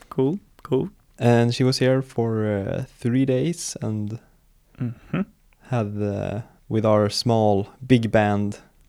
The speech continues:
Speaker 1: Yeah.
Speaker 2: we played her songs and then held a concert Thursday
Speaker 1: Ooh.
Speaker 2: night. But it was awesome. She was
Speaker 1: Hmm.
Speaker 2: so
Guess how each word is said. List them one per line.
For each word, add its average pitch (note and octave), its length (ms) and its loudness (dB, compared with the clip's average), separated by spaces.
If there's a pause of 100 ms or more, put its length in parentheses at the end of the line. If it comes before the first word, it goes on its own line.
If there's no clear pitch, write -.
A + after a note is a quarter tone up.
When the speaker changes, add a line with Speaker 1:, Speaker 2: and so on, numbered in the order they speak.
(500)
Speaker 1:
Yeah. B2+ 220 -2
Speaker 2:
we A#2 80 -2
played A2 320 -2
her G#2+ 180 0
songs G#2+ 500 -2
and F#2+ 300 -6 (220)
then G#2+ 200 -2
held A#2 300 2
a A2 60 4
concert - 640 0 (680)
Thursday A#2 520 0
Speaker 1:
Ooh. G#2 60 2
Speaker 2:
night. - 560 -6 (340)
But - 120 2
it D#3 60 4
was E3+ 120 2
awesome. D3+ 460 6
She C3 200 -2
was C3 280 0
Speaker 1:
Hmm. D3 60 2
Speaker 2:
so C#3 540 4